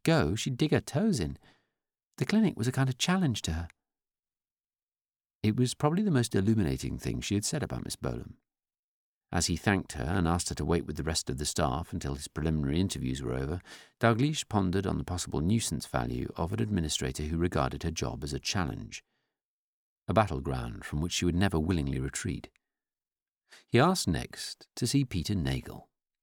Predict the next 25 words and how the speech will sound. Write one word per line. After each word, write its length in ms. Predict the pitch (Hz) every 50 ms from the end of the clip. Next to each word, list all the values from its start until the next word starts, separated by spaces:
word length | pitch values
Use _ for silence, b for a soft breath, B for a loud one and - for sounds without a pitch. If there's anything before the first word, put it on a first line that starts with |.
| _ _ _ _ _ _ _ _ _ _ _ _ -
If 100 | 127 -
the 80 | 139
junior 360 | 123 110 156 180 196 170 110
porter 300 | - - 110 107 90 -
was 160 | 90 87 78 80
worried 360 | 95 117 110 80 65 64 64
by 100 | 71 69
the 80 | 69
killer's 340 | 76 - - 90 73 65 -
choice 320 | - - - 87 76 - -
of 60 | 62
his 160 | 65 62 -
chisel 400 | - - - 185 151 98 71 67
as 100 | 65 64
a 60 | 64
weapon, 460 | 71 78 76 - 58 62 67 71 - _ -
he 160 | - 110 117 120
gave 300 | 131 139 135 120 104 98
no 160 | 85 80 80
sign. 480 | - - - 120 104 - - - - - _ _ _ _ _ _ _ _ _ _ _ _ _ _ _ _ _ _ -
He 100 | - 117
answered 400 | 101 95 110 110 - 117 104 90
Dalglish's 540 | 92 85 82 78 76 71 65 - 71 67
questions 580 | - - 67 64 - - - 57 58 58 60 62
calmly 640 | - - - 69 64 60 58 60 65 76 82 90